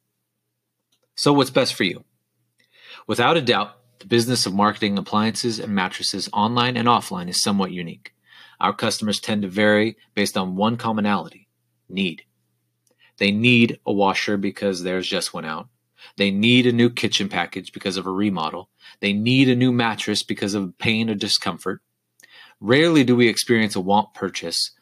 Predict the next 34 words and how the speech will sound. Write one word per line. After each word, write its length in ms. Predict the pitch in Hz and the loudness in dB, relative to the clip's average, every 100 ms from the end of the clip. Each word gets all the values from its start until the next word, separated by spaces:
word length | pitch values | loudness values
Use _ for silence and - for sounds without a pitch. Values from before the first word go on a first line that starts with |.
| _ | _
simply 460 | - - 135 123 104 | -2 2 2 2 -2
for 120 | 95 | -2
the 80 | 87 | -4
sake 280 | - 87 - | -2 -4 -4
of 80 | 73 | -14
it. 120 | - _ _ _ _ _ _ _ _ _ _ _ | -18 _ _ _ _ _ _ _ _ _ _ _
So 160 | - 101 | -8 -4
how 180 | 98 160 | 0 2
do 100 | 170 | 2
we 100 | 160 | 2
know 140 | 143 | 2
which 280 | 120 151 - | 2 0 -2
platform 440 | 131 127 131 127 | -4 -2 -2 -2
is 100 | 131 | -2
best 440 | 127 92 98 - _ _ _ | -4 -4 -4 -8 _ _ _
for 100 | 101 | -2
being 220 | 107 101 | 0 0
top 280 | - 113 113 | 2 0 0
of 100 | 95 | -2
mind 220 | 92 95 | -2 -2
at 80 | 95 | -6
the 80 | |
point 320 | - 92 90 - | -10 -8 -8 -10
of 100 | 98 | -6
need? 320 | 113 113 69 _ _ _ _ _ _ _ _ _ _ | -2 -2 -4 _ _ _ _ _ _ _ _ _ _
The 140 | - 110 | -2 0
answer 300 | 117 113 107 | 0 2 2
is 340 | 104 104 - - _ _ _ _ _ | 2 0 -4 -8 _ _ _ _ _
not 380 | - 87 87 - | -6 -2 -4 -4
just 280 | - 82 - | -6 -6 -4
one 160 | 90 | -6
platform, 640 | 90 110 110 - 127 123 - | -2 -2 -2 -2 -2 -4 -10
but 100 | 131 | -8
many. 340 | 120 120 78 | -4 -4 -6